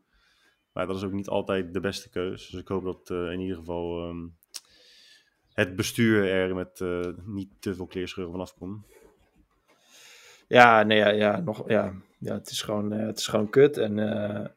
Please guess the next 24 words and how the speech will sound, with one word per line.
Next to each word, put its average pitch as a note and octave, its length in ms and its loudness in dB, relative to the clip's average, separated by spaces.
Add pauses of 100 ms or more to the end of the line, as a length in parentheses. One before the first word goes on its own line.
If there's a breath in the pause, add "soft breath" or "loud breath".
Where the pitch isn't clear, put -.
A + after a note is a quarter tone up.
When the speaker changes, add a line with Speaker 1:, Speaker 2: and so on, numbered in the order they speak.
(240)
Speaker 2:
ik - 180 -20
denk A2 180 -2
steeds - 280 -8
van, A2 120 -12
ja, G#2+ 300 -12
volgens - 300 -18
mij, G#2+ 400 -4 (2500 loud breath)
ja, A2 320 10
nee, G#2 220 4
ik G2+ 120 -2
ben A2 120 4
er A2+ 100 4
ook G#2+ 100 2
al G2+ 80 -4
vier A2+ 200 0
jaar G2+ 160 4
weg. G2 260 -4
Ik A#2 80 -8
moet A2 180 -6
er A2 60 -6
ook G#2+ 140 -2
helemaal A2 240 -8
niks G#2+ 240 -10
o-, - 40 -12